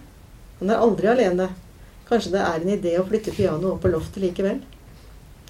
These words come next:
«Vil du hjelpe meg?» spør Stine. Jesper setter seg hos henne. «Men hva da?» «Jeg klarer ikke R.» «Hvilken?» «R. R? Har du kommet til R allerede?» «Jeg klarer ikke si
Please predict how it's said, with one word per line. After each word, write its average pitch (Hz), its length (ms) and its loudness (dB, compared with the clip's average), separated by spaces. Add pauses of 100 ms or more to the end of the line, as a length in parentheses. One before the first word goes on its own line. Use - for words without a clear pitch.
(260)
«Vil 226 140 4
du - 20 6
hjelpe 214 400 2
meg?» 277 300 -2
spør - 180 -4
Stine. 147 340 -6 (840)
Jesper 190 320 0
setter 156 320 0
seg 156 80 -2
hos 151 160 -2
henne. 143 220 -4 (180)
«Men 220 140 0
hva 214 160 2
da?» 226 80 2 (720)
«Jeg 208 100 -10
klarer 185 380 2
ikke - 260 -2
R.» 240 220 2 (1040)
«Hvilken?» 190 400 -2 (420)
«R. 240 220 2 (920)
R? - 220 0 (240)
Har 190 100 2
du 208 80 2
kommet 175 240 0
til 175 160 -2
R 151 220 -2
allerede?» 214 400 2 (720)
«Jeg 196 140 -6
klarer 208 180 6
ikke 220 160 -2
si 190 220 -4